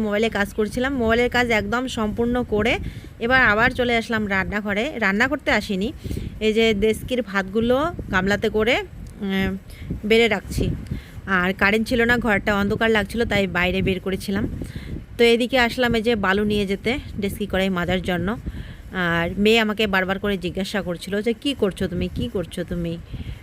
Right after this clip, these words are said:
মানে ও ভাবছে, "কেন মা মাজা ঘষা ডেস্কি কড়াই এগুলো বের করছে, কেন ধোয়া কাচা করছে এত?" তো সেজন্য বারবার জিজ্ঞাসা করছিল।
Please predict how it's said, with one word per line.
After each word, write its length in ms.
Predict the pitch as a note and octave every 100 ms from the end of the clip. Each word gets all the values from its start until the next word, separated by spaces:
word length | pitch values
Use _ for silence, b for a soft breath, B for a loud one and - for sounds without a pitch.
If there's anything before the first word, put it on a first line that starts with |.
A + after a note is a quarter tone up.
| -
মানে 220 | F3 F3 F3+
ও 120 | F3 F#3+
ভাবছে, 420 | F#3+ F3 E3+ - G#3
"কেন 260 | F3+ F#3 F#3 F#3
মা 200 | E3+ F3 F3
মাজা 320 | E3+ F3 F#3
ঘষা 320 | F3 F3 E3 F3+
ডেস্কি 420 | E3 F3 - - E3+
কড়াই 240 | E3+ E3+ E3+
এগুলো 220 | E3 E3
বের 220 | E3 E3 E3
করছে, 420 | E3+ E3 - F#3+ E3+ - B B B B
কেন 120 | F#3 E3+
ধোয়া 200 | E3 F3+
কাচা 260 | D#3+ E3+ F#3
করছে 320 | F3 E3+ - F#3
এত?" 180 | D#3+ F3+ D#3+ E3 -
তো 40 | -
সেজন্য 320 | F3 F#3 G3 G#3+
বারবার 300 | G#3+ F3+ F3+
জিজ্ঞাসা 380 | F3 E3 E3+ E3+
করছিল। 320 | D#3+ -